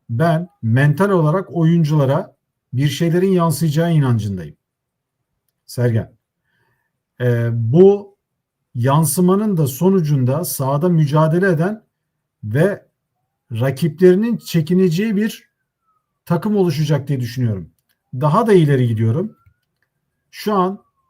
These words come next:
ligin şampiyonluk, e, yolundaki en, e,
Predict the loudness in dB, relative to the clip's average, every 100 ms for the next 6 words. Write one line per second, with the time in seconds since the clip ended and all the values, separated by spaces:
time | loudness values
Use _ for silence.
0 | -2 0 2 0 -2 _ _ _ _ _
1 | _ _ _ _ _ _ _ -6 0 0
2 | 2 0 0 -2 -4 -4 -6 -12 -10 -6
3 | -4 0 2 2 2 0 -2 -4 -4 -8
4 | _ _ _ _ _ _ _ _ -2 0
5 | 2 0 -4 _ _ _ _